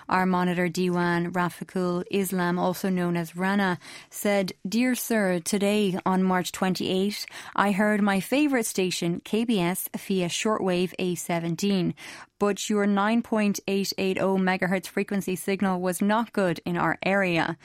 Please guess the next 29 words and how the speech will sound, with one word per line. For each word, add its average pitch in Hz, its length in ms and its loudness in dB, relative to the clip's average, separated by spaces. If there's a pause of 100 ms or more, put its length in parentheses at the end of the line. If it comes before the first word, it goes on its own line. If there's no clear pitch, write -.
(300)
But 180 160 -2
when 196 180 2
you 185 180 2
broadcast 185 760 0
the - 100 -6
test - 420 -2
transmission, 180 600 0
your 175 120 0
signal 240 560 2
was 233 380 2
good 180 400 0
at 165 180 2
the 170 80 -4
time. 165 460 0 (400)
The 185 100 2
signal 185 720 2
is 175 160 2
now 170 340 2
poor 240 440 2
because 190 440 0
of 190 120 0
heavy 233 420 2
interference 175 640 0 (300)
by 180 180 2
China 180 560 2
Radio 175 460 0
International's 175 920 0
unknown 185 580 2
language 170 520 0